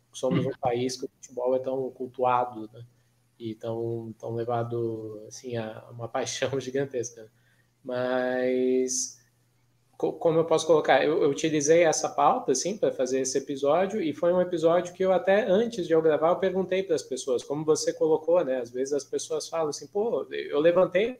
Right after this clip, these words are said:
possibilidade no Instagram e no Twitter, vocês gostariam de um episódio, né, aproveitando esse tema que eu fizesse sobre história, futebol e política", né? Acho que foi essa a pergunta, algo assim. E, assim, uma galera falou, "Sim, sim, sim, né? Pô, queremos muito e tal, não sei o quê."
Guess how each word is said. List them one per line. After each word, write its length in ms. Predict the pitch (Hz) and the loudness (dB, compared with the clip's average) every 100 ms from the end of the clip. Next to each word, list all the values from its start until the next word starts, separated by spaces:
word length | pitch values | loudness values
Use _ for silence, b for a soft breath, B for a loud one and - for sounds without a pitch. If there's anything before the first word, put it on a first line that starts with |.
| - | -14
possibilidade 720 | - 143 135 123 147 190 131 | -6 -4 -2 -2 -2 -4 -12
no 100 | 127 | -12
Instagram 480 | 123 117 117 135 170 | -8 -8 -2 -2 -2
e 60 | |
no 60 | 139 | -4
Twitter, 360 | - 160 - - _ - | -6 -8 -8 -18 _ -8
vocês 180 | - 254 | -6 0
gostariam 560 | 214 - 131 175 175 | 0 2 0 2 0
de 80 | 123 | -2
um 40 | 127 | -8
episódio, 560 | 123 120 147 143 120 | -6 0 0 0 -2
né, 140 | 123 139 | -4 -6
aproveitando 720 | 131 127 123 117 139 147 120 | -2 -2 -2 -2 -2 -4 -4
esse 260 | 113 117 | -6 -8
tema 420 | - 139 165 113 - _ _ | -4 -2 0 -4 -10 _ _
que 80 | 120 | -6
eu 80 | 117 | -6
fizesse 540 | 117 120 147 143 117 | -4 -2 0 -2 -6
sobre 360 | - 120 120 113 | -14 -10 -4 -4
história, 720 | - - 139 147 123 113 - _ _ | -6 -2 0 2 2 0 -6 _ _
futebol 400 | 127 123 123 135 | -18 -4 0 0
e 40 | |
política", 560 | - 117 151 160 - 117 | 0 -4 -4 -4 -8 -12
né? 120 | 127 | -10
Acho 140 | 123 - | -10 -12
que 80 | |
foi 120 | - 135 | -10 -8
essa 240 | 131 - | -6 -8
a 20 | |
pergunta, 420 | - 117 131 127 | -12 -12 -12 -12
algo 200 | 123 120 | -14 -10
assim. 260 | 120 120 120 _ _ _ - | -12 -12 -18 _ _ _ -10
E, 180 | 156 294 | -6 -2
assim, 460 | 202 - 190 123 | -2 -2 -2 -4
uma 280 | 120 123 123 | -6 -6 -2
galera 460 | 151 254 160 185 127 | 0 2 2 2 0
falou, 260 | - 170 | -2 0
"Sim, 460 | 156 - 202 262 202 | 0 0 -4 -4 -6
sim, 360 | - 185 220 180 | -4 -6 -4 -6
sim, 320 | - 190 196 | -6 -6 -2
né? 140 | 156 | -4
Pô, 460 | - - 196 165 123 | -4 -4 -2 -2 -2
queremos 460 | - 135 165 175 | -4 -6 -6 -8
muito 460 | 127 151 190 147 - | -8 -4 -2 -4 -8
e 20 | |
tal, 260 | - 170 175 | -12 -6 -6
não 80 | 127 | -8
sei 160 | 147 | -12
o 20 | 139 | -6
quê." 240 | 156 170 | -4 -4